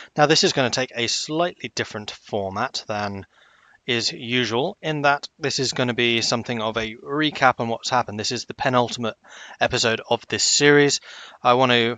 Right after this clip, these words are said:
end with a bit of a bang on the finale, but I thought it'd be kind of cool to revisit the entire life of Clausewitz in this game. So don't worry, I'm not gonna have all ninety hours of footage that we have actually recorded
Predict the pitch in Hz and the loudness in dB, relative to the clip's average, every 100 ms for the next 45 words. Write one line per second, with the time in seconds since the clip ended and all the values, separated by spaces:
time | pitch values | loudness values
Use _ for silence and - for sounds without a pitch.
0 | - 151 143 123 131 120 110 - 127 127 | 0 0 2 2 4 2 2 4 6 6
1 | 113 104 117 123 123 117 107 131 143 214 | 2 -2 2 6 6 4 0 -2 2 2
2 | 170 120 - 135 117 - 135 120 107 110 | 2 0 2 2 2 -2 0 0 -2 -6
3 | 110 156 123 131 113 113 - - - _ | -6 -6 -2 -2 0 -4 -8 -20 -20 _
4 | 123 117 - 127 117 113 107 - - - | -2 0 4 6 6 6 4 6 4 4
5 | 110 - 117 110 - 104 - - - - | -6 -2 0 0 -6 -8 -6 -8 -12 -20
6 | - - 104 107 101 95 - 117 104 - | -20 -10 -6 -6 -6 -4 0 0 0 -2
7 | 113 110 135 139 123 117 107 104 131 - | 0 2 2 2 4 4 2 -2 -4 -2
8 | 131 127 135 131 117 117 123 120 - 107 | -2 0 0 0 0 2 0 -2 -6 -2
9 | 113 113 101 95 - - - - - 113 | 0 0 0 -6 -10 -14 -18 -20 -6 -4
10 | - 120 123 107 113 104 107 117 110 - | -2 -2 -2 -4 -6 -4 -4 -2 -2 -4
11 | 117 107 - 175 175 175 | -6 -6 -2 4 4 4